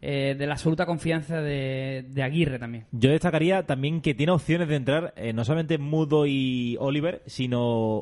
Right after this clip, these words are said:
Speaker 2: un chaval que se llama Munir.
Speaker 1: Ojo, ¿eh?
Speaker 2: El delantero del Sevilla. He leído alguna cosita de que, a, a ver, eh, no quiero decir que vaya a ser titular, pero es cierto que hasta ahora está teniendo, mm, eh, bueno, directamente partidos en los que ni juega.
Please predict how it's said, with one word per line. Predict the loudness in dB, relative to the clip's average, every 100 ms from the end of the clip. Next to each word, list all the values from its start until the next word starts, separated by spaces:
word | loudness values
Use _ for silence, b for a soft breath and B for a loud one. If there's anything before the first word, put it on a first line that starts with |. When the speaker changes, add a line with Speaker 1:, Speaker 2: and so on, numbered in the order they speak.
| -2
Speaker 2:
un | -2 0
chaval | 0 2 0 -2 -4 -10 _
que | -6 -2
se | 0
llama | 2
Munir. | 2 2 2 2 -2 -12 B B B B B
Speaker 1:
Ojo, | -10 -8 -8
¿eh? | -6
Speaker 2:
El | 0 2 2 0
delantero | 0 0 0 2
del | 2 2
Sevilla. | 0 0 2
He |
leído | 2 4 4
alguna | 2 2
cosita | 4 4 4 2
de | 0 0
que, | -2 -4 -14 -10
a, | -6 -6 -8 -8
a | -6
ver, | -6 -10 -14
eh, | -10 -10 -12 -20 -18
no | -12 -4 -2
quiero | 2 2
decir | 2 0 0
que |
vaya | 0
a | 0
ser | -4
titular, | -2 0 0 0
pero | -2
es |
cierto | -2 -2 -2
que |
hasta | 0
ahora | 0 -2
está | -2
teniendo, | -2 0 0 -2 B B B B
mm, | -4 -2 -2 -2 -4 -6
eh, | -8 -4
bueno, | -2 -4 -8 -10
directamente | -6 -4 -2 -2 0
partidos | 0 4 4
en |
los | 2
que | 2 -2
ni | -2 0
juega. | 2 2 0